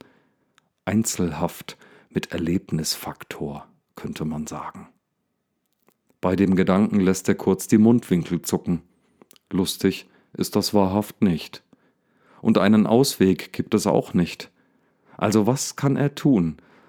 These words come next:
als sich die Zeit mit Gedankenspielen zu vertreiben? Ja, richtig, er könnte beten. Auch wenn das der Grund für sein Urteil gewesen war,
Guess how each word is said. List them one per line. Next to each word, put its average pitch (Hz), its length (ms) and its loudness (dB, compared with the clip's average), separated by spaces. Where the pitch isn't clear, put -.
als - 220 -4
sich - 180 -4
die 87 140 -2
Zeit 98 460 -2
mit - 360 -2
Gedankenspielen 92 1120 -2
zu - 160 -12
vertreiben? 87 640 -4
Ja, 117 420 -2
richtig, 104 520 0
er 95 100 -2
könnte 110 320 4
beten. 87 560 0
Auch - 220 -4
wenn 85 160 -2
das - 380 -2
der 104 120 2
Grund 120 360 4
für 90 140 -2
sein 87 180 2
Urteil 101 440 2
gewesen 90 460 4
war, 92 300 2